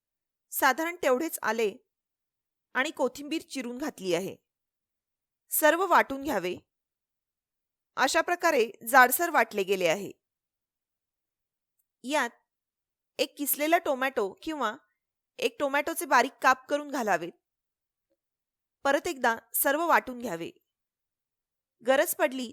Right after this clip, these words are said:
तर पाणी घालावे. अशा प्रकारे सर्व बारीक वाटले आहे.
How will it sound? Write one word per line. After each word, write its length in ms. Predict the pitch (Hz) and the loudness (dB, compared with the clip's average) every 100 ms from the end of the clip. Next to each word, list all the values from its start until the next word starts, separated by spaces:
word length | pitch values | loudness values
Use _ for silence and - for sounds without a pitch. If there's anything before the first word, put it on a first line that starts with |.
| - | -8
तर 60 | |
पाणी 320 | 302 277 233 240 | -2 0 0 -4
घालावे. 420 | 247 180 139 131 - _ _ _ _ _ _ _ _ _ _ _ _ | -4 -2 -4 -6 -14 _ _ _ _ _ _ _ _ _ _ _ _
अशा 220 | - 277 320 | -6 -2 -2
प्रकारे 500 | 339 330 330 247 226 _ | 0 0 0 -2 -8 _
सर्व 320 | - 277 269 | -4 -4 -4
बारीक 380 | 320 247 220 262 | 2 2 2 0
वाटले 340 | 269 226 202 190 | -4 -4 -2 -2
आहे. 240 | 165 175 | -2 -4